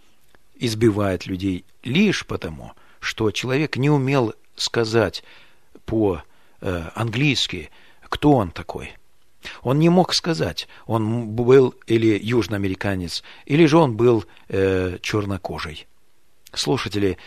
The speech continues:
как строго иногда поступают с теми, кто в самом деле невиновен. А с теми, которые должны заслуживать строгость и жестокость, как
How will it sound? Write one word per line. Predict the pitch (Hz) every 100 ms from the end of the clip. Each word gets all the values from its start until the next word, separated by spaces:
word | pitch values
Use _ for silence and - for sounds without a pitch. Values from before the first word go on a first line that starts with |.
| - - - - - -
как | 165 -
строго | - - 135 95 85 78 -
иногда | 104 92 92 101 95 87
поступают | - - 107 104 92 82
с | -
теми, | - 135 110 85 - - -
кто | - 101
в | -
самом | 151 151 117
деле | 87 101 101 90 - - -
невиновен. | 101 104 101 98 82 67 67 - - - - - - - - - - -
А | 107 104 98
с | -
теми, | - 151 123 107 -
которые | - 104 117 110
должны | 110 104 98 170 196
заслуживать | 104 107 - 127 101 98 -
строгость | - 120 135 110 82 - -
и | 113
жестокость, | 90 85 - 247 - 92 - - - - - -
как | 104 87